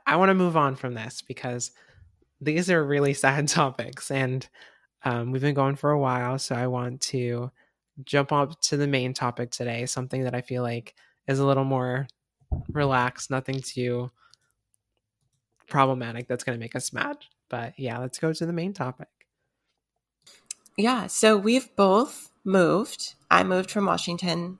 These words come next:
Speaker 2: to Los Angeles, and you moved from Florida to Washington. And, um, we were just talking about how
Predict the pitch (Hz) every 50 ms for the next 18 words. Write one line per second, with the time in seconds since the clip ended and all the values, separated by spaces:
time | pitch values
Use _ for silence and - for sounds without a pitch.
0 | _ - - 190 185 185 - 175 160 160 165 165 165 165 165 - - - - -
1 | - - - _ - 185 175 170 165 160 160 160 - - 180 175 - - 156 151
2 | 151 151 151 160 170 180 180 - _ - - 196 170 147 - - - 160 165 -
3 | - - - - - _ _ _ - 185 190 190 185 180 180 175 180 180 - -
4 | - - - - - - - _ _ - 180 175 175 170 165 170 165 - 185 196
5 | 190 190 190 190 - - - 220 - - - - - 180 190 - 269 262 247 233
6 | 196 190 185 185 180 - - - - - - - _ _ _ _ _ _ _ _
7 | _ - - 196 196 208 233 240 240 226 - - -